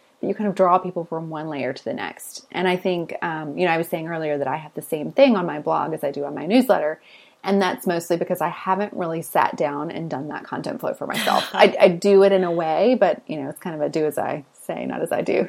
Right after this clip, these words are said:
Speaker 1: situation. <laughs>
Speaker 2: Uh, there are so many things we can talk about there with newsletter strategy versus blog strategy, but I love the content ring. And what I love about it, whenever you were describing the visual of it, is I can see it almost going from the outside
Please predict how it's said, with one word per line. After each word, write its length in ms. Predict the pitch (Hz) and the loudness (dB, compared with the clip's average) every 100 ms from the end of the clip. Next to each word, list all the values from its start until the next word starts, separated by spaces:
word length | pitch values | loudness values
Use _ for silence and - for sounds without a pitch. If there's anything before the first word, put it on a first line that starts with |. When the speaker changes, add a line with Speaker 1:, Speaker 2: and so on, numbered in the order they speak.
| - | -6
Speaker 1:
situation. 600 | - 294 233 254 285 - | 2 8 8 8 6 6
<laughs> 40 | - | 6
Speaker 2:
Uh, 280 | - - 320 | 6 6 4
there 140 | 240 | 4
are 100 | 240 | 2
so 180 | - 220 | 2 -2
many 140 | 202 | -2
things 260 | 185 185 170 | -4 -8 -6
we 100 | 165 | -8
can 440 | 165 156 151 147 - | -8 -8 -8 -8 -12
talk 280 | - 160 160 | -6 -6 -4
about 300 | 143 143 - | -4 -4 -4
there 320 | 175 165 160 | -2 0 0
with 360 | 147 151 - - | -2 -4 -12 -10
newsletter 640 | 185 180 175 165 165 165 160 | -8 -6 -6 -4 -4 -2 -4
strategy 640 | - 160 165 160 165 160 | -4 -4 -6 -8 -10 -10
versus 360 | 156 147 156 - | -12 -12 -14 -12
blog 280 | 156 156 | -6 -6
strategy, 440 | 156 165 160 156 160 | -6 -8 -8 -8 -10
but 160 | 175 - | -8 -6
I 100 | 175 | -8
love 460 | 175 180 175 175 | -6 -2 -2 -2
the 80 | 208 | -6
content 520 | 202 - 147 147 180 - | -10 -10 -10 -10 -14 -12
ring. 420 | 196 214 220 208 | -10 -8 -8 -8
And 120 | 180 | -8
what 80 | 180 | -6
I 140 | 180 | -6
love 240 | 175 170 202 | -4 -4 -4
about 280 | 247 180 165 | -2 -2 -2
it, 160 | 170 | -6
whenever 320 | 170 165 165 | -10 -12 -10
you 220 | 165 160 160 | -10 -12 -12
were 320 | 156 147 151 _ _ _ | -8 -6 -8 _ _ _
describing 640 | 170 - - 156 160 165 | -10 -8 -6 -4 -4 -8
the 100 | 156 | -10
visual 400 | 143 175 185 180 | -10 -8 -8 -4
of 140 | 151 151 | -6 -6
it, 140 | 156 | -8
is 180 | 165 165 | -8 -6
I 80 | 165 | -6
can 200 | 180 170 | -8 -10
see 300 | - 233 302 | -8 -6 -2
it 140 | 339 | -2
almost 400 | 190 190 190 - | -2 -4 -6 -8
going 440 | 185 175 170 165 160 - _ _ | -6 -4 -4 -8 -10 -16 _ _
from 160 | 185 | -10
the 120 | 170 - | -10 -8
outside 680 | 170 170 - - 175 165 - | -8 -8 -8 -6 -4 -4 -8